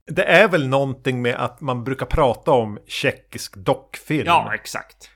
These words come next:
Speaker 1: Som ett litet skällsord av någonting man tvingades se för att Sverige var så östvänliga och köpte in så här saker från bakom järnridån.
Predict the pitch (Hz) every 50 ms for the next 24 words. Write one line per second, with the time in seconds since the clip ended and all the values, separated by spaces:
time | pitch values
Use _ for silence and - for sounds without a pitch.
0 | _ _ - - 165 139 135 135 160 143 131 135 131 - - - - 170 165 135
1 | 113 110 101 - - 196 196 165 127 123 120 123 113 110 117 120 120 120 - 123
2 | 120 113 113 110 113 - - 120 131 123 113 107 113 117 110 110 - - - -
3 | 139 135 123 113 101 - - 113 101 - - - 117 113 113 110 110 110 107 107
4 | 107 101 - 117 - - - 123 - - - - 110 101 131 156 151 131 117 104
5 | 101 104 98 101 104 113 110 110 107 - - - 120 - - - - 123 123 123
6 | 113 104 - - 113 101 - - - 110 104 98 - 120 - - 110 104 95 -
7 | - - 131 110 98 95 - - 117 107 107 95 117 117 113 107 98 98 104 113
8 | 107 101 127 127 113 - - - 110 104